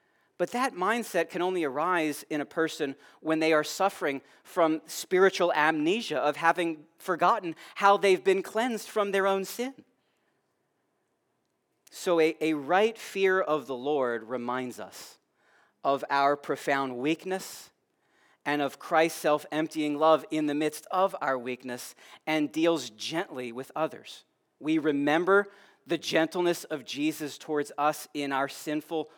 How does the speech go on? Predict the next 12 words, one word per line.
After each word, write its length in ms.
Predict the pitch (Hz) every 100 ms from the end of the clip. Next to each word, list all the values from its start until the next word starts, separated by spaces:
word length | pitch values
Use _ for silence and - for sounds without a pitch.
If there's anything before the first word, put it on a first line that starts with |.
| _
weakness, 600 | 131 151 170 123 117 - - - -
and 220 | 151 151
we 180 | 147 156
express 640 | 147 - - - 156 180
that 300 | 143 143 151
gentleness 640 | - 151 170 151 131 127 -
to 220 | - 156
others 540 | 160 170 117 123 - - _ _ _ _ _ _ _ _
because 400 | 135 160 196 160
we're 140 | 143 175
intimately 800 | 160 175 202 - 175 160 151 147
aware 540 | 139 131 160 185 151